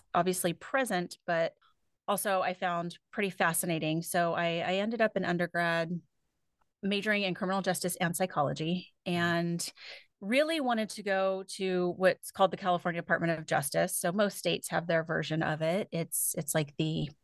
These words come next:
Speaker 1: F B I, if you will, of that state. And I knew I didn't want to be a cop, and I just wanted to go into investigations. All you needed was a bachelor's degree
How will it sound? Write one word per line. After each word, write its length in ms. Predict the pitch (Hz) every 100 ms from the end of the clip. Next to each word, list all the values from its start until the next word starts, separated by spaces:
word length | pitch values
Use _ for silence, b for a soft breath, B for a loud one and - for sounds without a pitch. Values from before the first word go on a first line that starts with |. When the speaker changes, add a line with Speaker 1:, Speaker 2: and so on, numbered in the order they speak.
| _ -
Speaker 1:
F 180 | 170 -
B 180 | - 170
I, 280 | 160 147 151
if 180 | 151 156
you 100 | 151
will, 340 | 156 151 147 165
of 240 | 143 165
that 280 | 151 143 -
state. 680 | - - 156 147 - - - B B B B -
And 500 | 180 175 175 175 - 190
I 40 |
knew 280 | 196 233 277
I 40 |
didn't 220 | 277 269 226
want 140 | 208
to 40 |
be 140 | 180 170
a 60 |
cop, 460 | 170 185 160 160 - - -
and 320 | 160 160 160
I 80 | 156
just 300 | - 220 -
wanted 220 | 226 208
to 60 | -
go 160 | 180
into 220 | 175 170 170
investigations. 800 | 156 160 - 156 156 156 160
All 180 | - 208
you 80 | 247
needed 240 | 226 220
was 180 | 208 208
a 60 | 220
bachelor's 480 | 190 - 196 185 -
degree 540 | 185 190 185 202